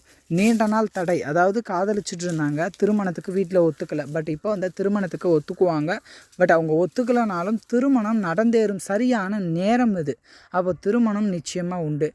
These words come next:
அதே மாதிரி திருமணம் நிச்சயிக்கப்படுறது மட்டும் இல்லாம திருமணம் நடக்கக்கூடிய ஒரு அமைப்பு கண்டிப்பா விருச்சக ராசிக்கு இருக்கு.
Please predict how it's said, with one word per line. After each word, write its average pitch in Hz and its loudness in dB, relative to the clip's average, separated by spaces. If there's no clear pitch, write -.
அதே 226 0
மாதிரி 226 0
திருமணம் 233 2
நிச்சயிக்கப்படுறது 196 -2
மட்டும் 160 -4
இல்லாம 165 -4
திருமணம் 233 2
நடக்கக்கூடிய 170 -4
ஒரு 147 -2
அமைப்பு 170 -6
கண்டிப்பா 156 0
விருச்சக 147 -2
ராசிக்கு 139 -4
இருக்கு. 131 -2